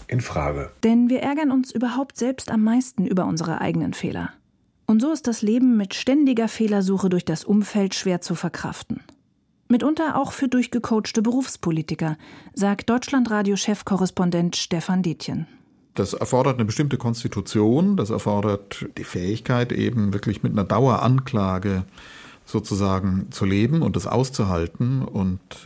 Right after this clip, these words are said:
Speaker 3: sich selber sehr genau zu prüfen auch, ob man davon überzeugt ist, dass das, was man politisch tut, richtig ist.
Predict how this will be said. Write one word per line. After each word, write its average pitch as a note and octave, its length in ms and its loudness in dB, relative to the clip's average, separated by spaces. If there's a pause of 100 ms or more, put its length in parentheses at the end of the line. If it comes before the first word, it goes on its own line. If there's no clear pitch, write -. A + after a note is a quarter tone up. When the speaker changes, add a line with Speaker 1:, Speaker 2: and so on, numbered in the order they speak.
(240)
Speaker 3:
sich - 320 -4
selber A#2 260 4
sehr G#2 140 2
genau G2 240 2
zu - 160 -6
prüfen B2 640 0
auch, G2 340 -4
ob - 220 -8
man F#2 380 -2 (880)
davon G#2+ 260 0
überzeugt G#2 460 0
ist, - 140 -4
dass G2+ 100 -2
das, G2+ 220 -4
was F#2 100 -4
man F#2 160 0
politisch G#2 460 -2
tut, A2+ 400 -2 (100)
richtig A#2+ 340 -2
ist. - 360 -4